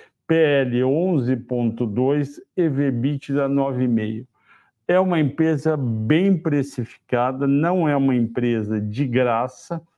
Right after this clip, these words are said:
As ações dela caíram dezoito por cento ano passado, caíram, é, doze por cento esse ano.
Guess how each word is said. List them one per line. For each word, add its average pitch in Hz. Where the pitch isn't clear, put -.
As 135
ações 139
dela 123
caíram 127
dezoito 135
por 113
cento 117
ano 110
passado, 127
caíram, 139
é, 131
doze 147
por 131
cento 135
esse 120
ano. 104